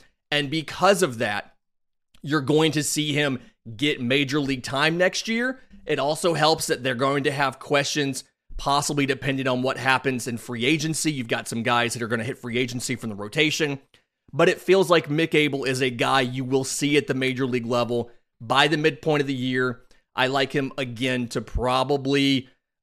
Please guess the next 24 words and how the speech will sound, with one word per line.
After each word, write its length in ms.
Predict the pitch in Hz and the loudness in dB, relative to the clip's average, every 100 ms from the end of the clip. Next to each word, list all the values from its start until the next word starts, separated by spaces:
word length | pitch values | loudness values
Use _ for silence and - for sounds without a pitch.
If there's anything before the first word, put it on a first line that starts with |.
| - | -14
uh, 280 | 87 60 - - - | -12 -12 -14 -18 -12
maybe 360 | 139 139 143 | -2 2 2
they 80 | 143 | 2
ease 300 | 127 139 135 | 0 0 0
him 100 | 139 | 0
in 100 | 131 | -2
with 100 | 131 | -2
the 60 | 117 | 0
bullpen, 440 | 147 156 165 156 | 2 2 2 0
but 100 | 135 | 2
I 80 | 120 | -2
think 220 | 135 147 | -2 -2
they'll 100 | 135 | -2
probably 360 | 135 131 135 120 | 0 0 2 0
end 160 | 127 | 0
up 160 | 127 127 | -2 -2
giving 200 | 127 123 | -2 0
him, 80 | 120 | -2
like, 160 | 113 | -4
a 60 | 104 | -6
midweek 500 | 110 127 123 135 135 | -2 -2 0 -2 -2
start 340 | - 135 139 | -2 0 0
or 80 | 139 | -2
something. 460 | 123 139 135 143 | -2 -2 0 -2